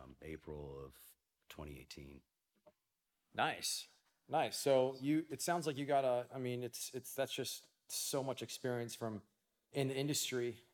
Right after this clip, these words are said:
Speaker 2: uh, in all aspects of it, the R E O aspect of it. I mean, uh, going back, talking about your experience when you first started and working at, it was Prudential, now it's Berkshire, but first Coldwell Banker, then Prudential, then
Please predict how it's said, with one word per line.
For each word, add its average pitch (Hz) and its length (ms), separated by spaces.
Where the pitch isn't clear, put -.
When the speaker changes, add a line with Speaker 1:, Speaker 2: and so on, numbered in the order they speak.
Speaker 2:
uh, 120 340
in 120 80
all 127 140
aspects 127 460
of 117 140
it, 113 200
the 120 180
R 120 220
E 120 140
O 135 120
aspect 139 480
of 131 140
it. 135 220
I 139 80
mean, 139 180
uh, 143 120
going 151 260
back, 127 380
talking 123 360
about 120 280
your 120 100
experience 120 600
when 113 100
you 110 80
first - 400
started 107 460
and 117 300
working 123 380
at, 113 400
it 120 120
was 120 180
Prudential, 113 640
now 113 140
it's 113 120
Berkshire, 107 600
but 127 140
first 131 200
Coldwell 131 320
Banker, 117 580
then 123 140
Prudential, 113 760
then 120 420